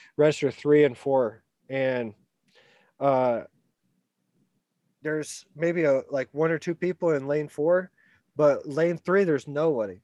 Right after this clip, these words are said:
And my wife's like, "Let's go to lane three. There's nobody in there." And it's like, "No, let's go to lane four." <laughs> It's like, I was like, "We're, we're supposed to go be in lane four." And I'm like,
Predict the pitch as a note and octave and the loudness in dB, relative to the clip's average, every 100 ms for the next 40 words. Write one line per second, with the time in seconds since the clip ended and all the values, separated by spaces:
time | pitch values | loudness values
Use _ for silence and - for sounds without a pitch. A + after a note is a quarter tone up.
0 | _ _ _ _ _ _ _ _ _ _ | _ _ _ _ _ _ _ _ _ _
1 | C3+ C#3 C#3+ D#3 D3+ - B2+ G#2+ _ - | -6 0 2 2 2 -2 -6 -6 _ -20
2 | - _ E3+ F#3 G#3+ G3+ F#3+ F#3 B3+ F3 | -20 _ -6 -2 0 2 0 -2 -6 -8
3 | A#2+ D3 C#3+ C#3+ D#3 B2 A#2 A#2+ A#2 D3 | -4 -2 2 2 2 -4 -6 -8 -6 -4
4 | C#3+ - C#3+ C3 C3 G#2 C3+ G#2 B1+ _ | -4 -4 -4 -2 -4 -6 -8 -10 -12 _
5 | _ _ B2 - D3 - F#3+ A#3+ - - | _ _ -14 -10 -10 0 0 0 -8 -14
6 | A3 - - - - - C#3 - D#3 D3 | -14 -10 -6 -4 0 0 0 0 0 0
7 | B2+ E3 F3+ D#3 F3 F#3 D#3+ D#3 E3 E3+ | 2 2 2 2 4 4 2 2 4 4
8 | D#3+ E3 D#3+ D#3 F3+ E3+ B2 A#2+ C3+ C3+ | 6 6 4 2 0 2 0 -4 -8 -6
9 | C#3 C3 | -4 -4